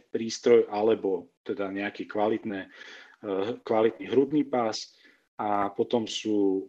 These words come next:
buď, e, telemetrické, alebo teda, mm,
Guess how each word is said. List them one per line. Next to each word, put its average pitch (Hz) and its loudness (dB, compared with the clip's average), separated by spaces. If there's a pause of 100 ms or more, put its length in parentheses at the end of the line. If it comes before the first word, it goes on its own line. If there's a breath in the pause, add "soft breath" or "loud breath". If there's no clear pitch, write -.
buď, 123 0 (100)
e, - -12 (300)
telemetrické, 123 2
alebo 98 2
teda, 92 -2
mm, 92 -12